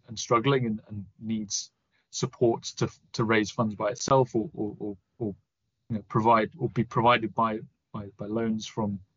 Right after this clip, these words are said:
concessional s-, sources to try and reduce that, that cost to the, the public. So that, that's certainly something that, that is, is very sweetly within our, our capability, and, and it's something we,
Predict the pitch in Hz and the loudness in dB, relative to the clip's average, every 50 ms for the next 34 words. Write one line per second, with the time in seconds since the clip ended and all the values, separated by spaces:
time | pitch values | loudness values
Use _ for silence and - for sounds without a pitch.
0 | _ _ _ _ - 110 - - 113 107 - - 107 95 - - - 123 - - | _ _ _ _ 0 2 2 2 2 0 0 -4 -6 -6 -8 -10 -14 -14 -4 0
1 | - 117 110 104 - - 110 95 - - 113 - - 110 104 104 101 92 - 110 | 2 2 2 2 -2 -4 -6 -4 -4 -6 -6 -4 -2 -4 -4 -4 -4 -4 -2 -2
2 | 101 - - 104 - - _ - 123 110 - _ - - 123 110 - - - - | -2 -4 -8 -10 -10 -10 _ -6 -6 -6 -8 _ -2 2 2 2 0 -2 -10 -16
3 | _ _ - - 117 101 101 101 101 101 - _ _ _ _ _ _ _ _ _ | _ _ -8 -6 -4 -2 0 -2 -2 -4 -6 _ _ _ _ _ _ _ _ _
4 | _ _ _ _ _ _ - 127 127 - 120 107 - 110 107 - - - _ _ | _ _ _ _ _ _ -2 0 2 4 4 4 2 0 -2 -2 -6 -20 _ _
5 | _ _ _ _ _ _ _ _ _ _ _ - - - 135 127 123 127 143 - | _ _ _ _ _ _ _ _ _ _ _ -2 2 4 6 6 4 2 0 0
6 | - 165 170 170 - 165 160 160 143 127 - 156 135 127 123 131 120 120 113 117 | 0 0 0 2 2 2 2 2 0 -2 0 0 0 0 -2 -4 -4 -4 -6 -6
7 | 117 - - 127 120 120 - _ - 127 110 104 104 - - _ _ _ _ - | -8 -8 -10 -10 -10 -10 -10 _ -12 -10 -8 -8 -8 -12 -16 _ _ _ _ -16
8 | 120 110 - _ _ _ _ _ _ _ _ _ _ _ _ _ _ _ _ _ | -16 -16 -16 _ _ _ _ _ _ _ _ _ _ _ _ _ _ _ _ _
9 | _ - 135 127 123 113 - - 156 175 165 135 123 117 123 120 120 117 113 113 | _ 0 2 2 2 2 2 4 4 4 4 4 2 4 4 4 4 4 2 2
10 | 110 110 104 - _ _ _ _ _ _ - - 117 110 104 - - 127 113 120 | 2 0 -2 -6 _ _ _ _ _ _ -4 -2 -2 -2 -2 -2 0 -2 0 0
11 | - 127 113 113 110 - - 110 104 98 98 90 - 110 110 - - - - _ | 0 2 2 2 0 -2 -4 -4 -2 -4 -4 -6 -10 -12 -12 -12 -12 -16 -16 _
12 | - - - 120 107 107 101 107 101 | -12 -8 -8 -6 -6 -6 -8 -8 -10